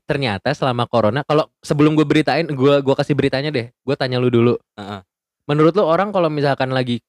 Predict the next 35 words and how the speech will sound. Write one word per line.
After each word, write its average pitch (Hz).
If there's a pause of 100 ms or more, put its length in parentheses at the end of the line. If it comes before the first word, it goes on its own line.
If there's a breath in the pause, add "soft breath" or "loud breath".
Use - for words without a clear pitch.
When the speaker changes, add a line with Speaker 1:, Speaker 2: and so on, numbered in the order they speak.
(100)
Speaker 1:
bosen 123
di 127
rumah 123
gitu, 101
nggak 104
ada 113
kerjaan, 117 (840)
yang 135
paling 143 (160)
gampang, 135
paling 151
cepet -
hiburan, 147
enak, 147 (220)
itu 143
ngapain, 156
Ul? 110 (1200)
Speaker 2:
Di 120
rumah? 127 (100)
Speaker 1:
Heeh. 107 (400)
Speaker 2:
Nonton 110
YouTube 123
sih. 98 (160)
Speaker 1:
Nonton 113
YouTube? 123
Speaker 2:
Nonton 101
YouTube. 101
Speaker 1:
Oke. 107
Ada 107
juga, 123
ada 143
orang 139
bilang 143
nonton 131
Netflix. 147